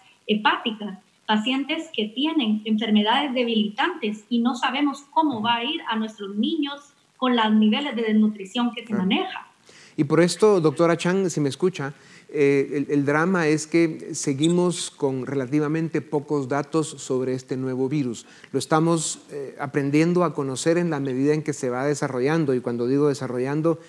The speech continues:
Speaker 2: es en la medida en que nos va atacando a los humanos. Eh, ¿qué espera usted de, de esta pandemia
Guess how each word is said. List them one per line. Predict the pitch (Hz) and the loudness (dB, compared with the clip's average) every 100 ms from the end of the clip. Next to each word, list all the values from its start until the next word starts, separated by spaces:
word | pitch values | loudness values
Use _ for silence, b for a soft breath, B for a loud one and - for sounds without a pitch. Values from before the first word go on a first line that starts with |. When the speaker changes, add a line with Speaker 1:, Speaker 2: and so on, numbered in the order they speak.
| B B | B B
Speaker 2:
es | 127 | -4
en | 147 | -2
la | 143 | 0
medida | 123 123 139 | -2 0 0
en | 135 | -2
que | |
nos | 117 110 120 | -6 -6 -6
va | |
atacando | 131 127 117 139 147 127 | -6 -8 -6 -4 -2 -4
a | 113 | -6
los | 113 | -8
humanos. | 113 135 147 113 - B B B - | -6 -4 -4 -6 -12 B B B -18
Eh, | - 110 - 135 | -14 -14 -12 -4
¿qué | 170 | -2
espera | 180 233 214 | 2 2 4
usted | 165 - 175 170 | 2 2 2 2
de, | - 123 135 123 | 0 -6 -4 -4
de | 123 127 139 | -4 0 0
esta | 139 151 | 0 -4
pandemia | 143 135 156 175 180 | -2 2 2 2 0